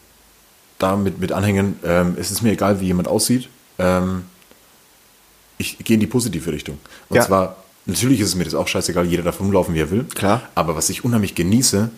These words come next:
Speaker 1: und was vielleicht jetzt so, ähm, ich weiß nicht, mit wem ich das Thema neulich hatte, aber ging es um so kleine Komplimente.
Speaker 2: Mhm.
Speaker 1: Ähm, wie,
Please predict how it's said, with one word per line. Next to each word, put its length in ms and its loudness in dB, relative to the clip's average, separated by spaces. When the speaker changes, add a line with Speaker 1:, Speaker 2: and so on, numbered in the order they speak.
Speaker 1:
und 300 0
was 300 -4
vielleicht 340 -2
jetzt 160 -2
so, 260 2
ähm, 380 2
ich 120 -10
weiß 140 -2
nicht, 100 0
mit 100 -8
wem 100 0
ich 60 -4
das 160 -10
Thema 220 -4
neulich 260 -6
hatte, 140 -2
aber 140 -2
ging 140 2
es 60 4
um 100 2
so 120 0
kleine 280 2
Komplimente. 580 0
Speaker 2:
Mhm. 220 4
Speaker 1:
Ähm, 320 2
wie, 340 -4